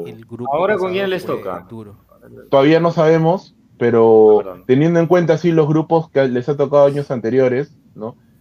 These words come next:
Speaker 3: ¿Alianza haría más de cuatro puntos? ¿O, o, o en verdad sería fracaso rotundo? Con un punto, como normalmente
Speaker 1: Por
Speaker 3: quedaba,
Speaker 1: ahora no
Speaker 3: ¿no?
Speaker 1: pinta bien,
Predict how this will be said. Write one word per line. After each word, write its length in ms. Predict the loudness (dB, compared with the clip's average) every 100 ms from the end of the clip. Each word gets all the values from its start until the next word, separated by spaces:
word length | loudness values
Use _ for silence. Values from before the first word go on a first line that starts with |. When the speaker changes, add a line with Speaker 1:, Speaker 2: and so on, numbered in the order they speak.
| _ _ -6
Speaker 3:
¿Alianza 560 | 0 2 2 -2 -4 _ _ _ _ _ -6
haría 280 | 0 2 2
más 160 | 0
de 80 | -2
cuatro 280 | -2 -4 -6
puntos? 420 | -8 -6 -6 -8 _ _
¿O, 120 | 0
o, 800 | 2 2 2 2 2 0 -4 -4
o 60 | -4
en 60 |
verdad 320 | -2 0 -2 -6 _
sería 200 | -6 -6
fracaso 400 | -6 -6 -6 -6
rotundo? 480 | -8 -10 -12 -16 -20 _ _ _ _ _ -20 -4
Con 140 | -4
un 120 | -4
punto, 680 | -4 -2 -2 -4 -6 -6 -12 -18 -14
como 180 | -12
normalmente 440 | -8 -6 -4 -4 -4
Speaker 1:
Por 100 | -2
Speaker 3:
quedaba, 280 | 0 2 0
Speaker 1:
ahora 100 | -4
no 60 |
Speaker 3:
¿no? 60 | -12
Speaker 1:
pinta 280 | -14 -14 -14
bien, 300 | -14 -18